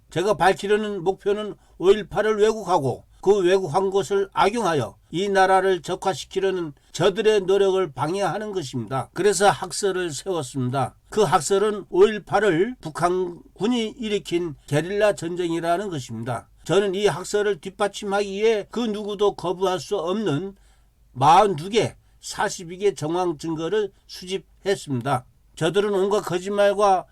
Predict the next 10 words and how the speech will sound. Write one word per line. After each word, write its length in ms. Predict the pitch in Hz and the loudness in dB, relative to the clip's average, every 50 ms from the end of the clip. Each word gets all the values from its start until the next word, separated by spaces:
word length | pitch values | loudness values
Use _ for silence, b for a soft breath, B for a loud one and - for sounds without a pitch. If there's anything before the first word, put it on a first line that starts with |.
| _ _ | _ _
사술과 760 | - - - - 233 233 220 - 254 247 202 156 123 104 - _ _ _ - | -16 -10 -4 0 0 0 0 0 -4 -2 0 0 0 0 -2 _ _ _ -6
정치 360 | - 180 196 185 - - 202 | -2 -2 -2 -2 -4 -6 -2
권력에 440 | 185 190 190 190 196 190 175 196 190 185 175 | 0 2 4 6 4 4 4 4 4 4 4
의한 380 | - 196 180 165 143 139 170 175 - _ _ _ _ - | 2 0 2 2 2 2 0 -4 -10 _ _ _ _ -8
위력으로 840 | 151 185 233 254 247 254 214 185 156 139 120 107 107 117 151 175 _ _ | -4 0 0 2 4 4 4 4 4 2 -4 -4 -4 -6 -8 -10 _ _
오일팔을 580 | - 156 175 190 190 160 131 - 170 180 185 170 | -2 2 2 2 2 2 -4 -4 -2 -2 -2 -4
성역화하려 880 | - - 175 175 180 180 175 175 143 156 170 170 175 185 180 170 143 b b b b b | -6 -6 -6 -6 -4 -4 -6 -6 -4 -2 0 0 0 0 0 -2 -4 b b b b b
안간 400 | - 147 156 185 202 202 202 190 | -4 -2 -2 0 0 0 0 0
힘을 240 | 175 214 214 208 202 | -2 -2 0 -2 -2
쓰지만, 520 | - - 208 240 247 220 170 120 104 | -2 -4 -6 -4 0 0 0 0 -2